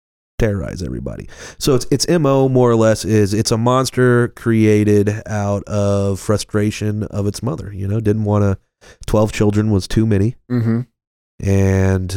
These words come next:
Speaker 1: uh,
Speaker 2: Thirteen.
Speaker 1: Yeah.
Speaker 2: The unlucky
Speaker 1: Right.
Speaker 2: thirteen.
Speaker 1: Well, and coming, we had mentioned the movie earlier that, uh, it's called the, yeah,
Speaker 2: Thirteenth Child or
Speaker 1: Thirteenth
Speaker 2: something?
Speaker 1: Child. So that, that's the only one that I could find about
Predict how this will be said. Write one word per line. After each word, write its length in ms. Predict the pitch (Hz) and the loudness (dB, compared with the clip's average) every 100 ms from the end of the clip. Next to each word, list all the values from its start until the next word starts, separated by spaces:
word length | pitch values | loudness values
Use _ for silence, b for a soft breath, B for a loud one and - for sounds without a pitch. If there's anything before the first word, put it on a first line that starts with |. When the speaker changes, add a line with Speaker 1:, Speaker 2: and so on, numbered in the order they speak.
| 98 | -6
Speaker 1:
uh, 720 | 95 95 95 95 85 76 80 - _ - | -4 -2 -4 -6 -8 -10 -12 -16 _ -18
Speaker 2:
Thirteen. 760 | 78 - - 95 95 87 78 _ _ - | -16 -18 -12 -8 -6 -6 -10 _ _ -2
Speaker 1:
Yeah. 300 | 107 98 - _ | -2 -2 -10 _
Speaker 2:
The 60 | 90 | -10
unlucky 640 | 90 90 95 - 95 90 _ - | -6 -4 -6 -4 -6 -8 _ -20
Speaker 1:
Right. 100 | - | -8
Speaker 2:
thirteen. 640 | 98 98 104 107 104 95 - | -4 0 0 0 -2 -6 -2
Speaker 1:
Well, 140 | - 135 | 0 2
and 120 | 123 | 0
coming, 220 | 139 123 | 0 2
we 120 | 113 110 | 2 2
had 140 | 104 | 2
mentioned 300 | 107 - 98 | 0 -2 -4
the 40 | |
movie 320 | 95 98 95 92 | -2 0 -2 -4
earlier 440 | 95 95 95 95 | -4 -4 -4 -6
that, 160 | 95 98 - | -10 -12 -14
uh, 260 | 90 - 92 113 _ _ - | -12 -10 -12 -14 _ _ -20
it's 100 | - | -14
called 180 | - 87 | -10 -10
the, 220 | 87 87 - | -10 -12 -8
yeah, 60 | 98 113 | -4 -4
Speaker 2:
Thirteenth 240 | 104 95 | -4 -8
Child 360 | - 98 110 123 | -6 -2 0 0
or 40 | 98 | 0
Speaker 1:
Thirteenth 300 | - 107 - | 0 -2 -2
Speaker 2:
something? 120 | 60 | -8
Speaker 1:
Child. 220 | 53 - _ | -10 -18 _
So 80 | - | -8
that, 120 | 95 90 | -6 0
that's 220 | 107 98 | 0 2
the 80 | 104 | 0
only 160 | 107 | 2
one 140 | 101 95 | 0 -2
that 80 | 90 | -2
I 60 | |
could 120 | 95 92 | -4 -6
find 320 | 87 67 76 | -6 -6 -8
about 360 | 90 87 85 | -8 -8 -10